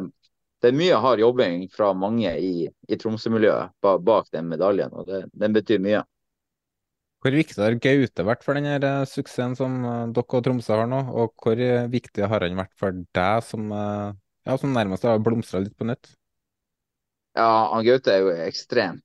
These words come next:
Speaker 1: eh, dyktig. Han, eh, ser jo fotball på, på sin egen måte, så det har vært, eh, utrolig lærerikt å få lov til å jobbe med han og, og resten av trenerteamet, og, ja,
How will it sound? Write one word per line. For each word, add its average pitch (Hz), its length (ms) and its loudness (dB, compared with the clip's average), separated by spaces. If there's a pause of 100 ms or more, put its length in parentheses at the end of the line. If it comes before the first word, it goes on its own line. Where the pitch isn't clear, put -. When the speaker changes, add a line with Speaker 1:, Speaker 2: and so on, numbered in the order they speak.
(100)
Speaker 1:
eh, 90 160 2
dyktig. 98 420 0
Han, 110 400 2
eh, 101 280 4
ser 98 400 2
jo 90 100 2
fotball 107 400 -2 (180)
på, 98 120 0 (320)
på 127 140 6
sin 104 160 -8
egen 107 220 0
måte, 110 380 2
så - 160 -14
det 110 80 2
har 110 160 4
vært, 110 320 -2
eh, 87 160 0 (160)
utrolig 117 480 4
lærerikt 101 640 2
å - 20 -8
få - 120 -10
lov 92 160 0
til 85 100 -2
å 87 40 2
jobbe 101 200 4
med 85 100 0
han 95 240 0
og, 69 140 -6 (640)
og 104 140 4
resten 113 280 0
av 87 80 -2
trenerteamet, 95 640 0
og, 82 220 2 (680)
ja, 107 160 2